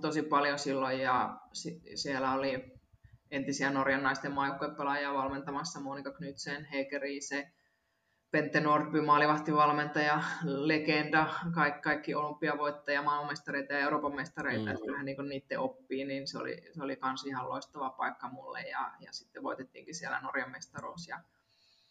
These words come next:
Speaker 1: ää, et, o-, o-, Oslossa edelleen asuin ko-, koko sen ajan, mitä mä kahdessa näissä eri joukkueissa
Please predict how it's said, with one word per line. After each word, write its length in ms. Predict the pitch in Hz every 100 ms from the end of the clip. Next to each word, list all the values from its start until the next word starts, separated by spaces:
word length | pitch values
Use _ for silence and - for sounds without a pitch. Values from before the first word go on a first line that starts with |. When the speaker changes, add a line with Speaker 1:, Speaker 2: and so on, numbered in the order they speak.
| _ - - _ _ _
Speaker 1:
ää, 480 | - 120 113 104 104 - _ _ _ _ _ _ _ _ _ _
et, 160 | - 135 - - - _ -
o-, 300 | 170 156 113
o-, 260 | - - -
Oslossa 440 | 175 165 160 175
edelleen 360 | 139 151 151 143
asuin 540 | 139 - 147 139 - - _ -
ko-, 220 | - 151 -
koko 260 | 147 147
sen 160 | 147 139
ajan, 240 | 135 131
mitä 200 | 131 127
mä 120 | 131 131
kahdessa 340 | 135 139 -
näissä 300 | 131 - 123
eri 120 | 131
joukkueissa 460 | 131 147 - 170